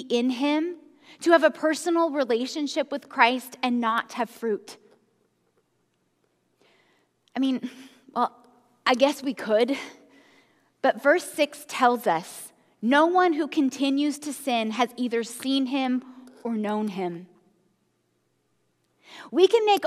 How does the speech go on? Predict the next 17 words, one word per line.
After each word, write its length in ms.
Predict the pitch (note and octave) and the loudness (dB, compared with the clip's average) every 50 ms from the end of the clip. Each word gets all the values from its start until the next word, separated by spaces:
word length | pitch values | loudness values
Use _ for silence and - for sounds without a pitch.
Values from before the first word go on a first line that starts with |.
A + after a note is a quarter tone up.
| - | 2
all 340 | - B3 A#3 C4 C#4 D4 D#4+ | 2 4 6 8 8 8 6
the 120 | B3+ C#4+ | 4 2
claims 640 | - - - - B3+ A#3 A#3 B3 C4+ C#4 C#4+ B3 A3 | -6 -6 -4 -4 -4 -2 0 0 2 2 0 2 2
that 200 | C4 A#3 - - | 2 2 2 0
we 140 | B3 C4 A#3+ | -2 -4 -2
want, 440 | G#3 A3 A3 A3 A#3+ C4+ C4+ - - - - - - - | 0 2 2 2 2 0 -2 -4 -12 -18 -20 -20 -4 2
but 140 | - C#4+ C#4 | 4 4 6
we 120 | E4 G4 F#4 | 6 4 4
have 200 | F#4 G#4 A4+ - | 4 4 4 4
to 100 | - - | 4 2
put 240 | - - C#4 E4 | 2 2 4 6
our 120 | E4+ E4 C#4+ | 6 6 6
money 260 | B3+ C4 C4 C#4 C#4 | 4 4 2 4 2
where 180 | C4+ C4+ B3 B3 | 2 4 4 4
our 100 | A#3+ A#3 | 2 2
mouth 340 | A3+ G#3 G#3+ A3 G#3+ A3 | 2 2 2 2 2 2
is. 440 | A3+ G3 F#3+ G3 E3+ - - - - | 0 0 0 -2 -6 -12 -16 -18 -20